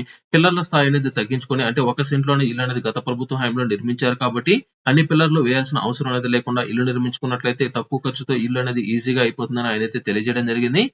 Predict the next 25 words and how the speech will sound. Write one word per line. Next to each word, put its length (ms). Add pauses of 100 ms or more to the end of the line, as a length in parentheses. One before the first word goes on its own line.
(220)
అయితే 200
ప్రస్తుతం 380
ఇంకా 240
ఎవరైనా 280
సరే 180
ఇల్లు 180
అనేది 200
పెండింగ్ 360
లో 60
ఉన్నాయా 300
దానికి 260
సంబంధించి 340
ప్రస్తుతం 380
మరొకసారి 520
వెరిఫికేషన్ 520
చేయబోతున్నట్లంటే 680
మరొకసారి 520
లబ్ధిదారులకు 580
సంబంధించి 480 (420)
అన్ని 200
రకాలుగా 400
లిస్ట్ 260
అనేది 220
సేకరించబోతున్నట్లయితే 1040
తెలియజేశారు. 600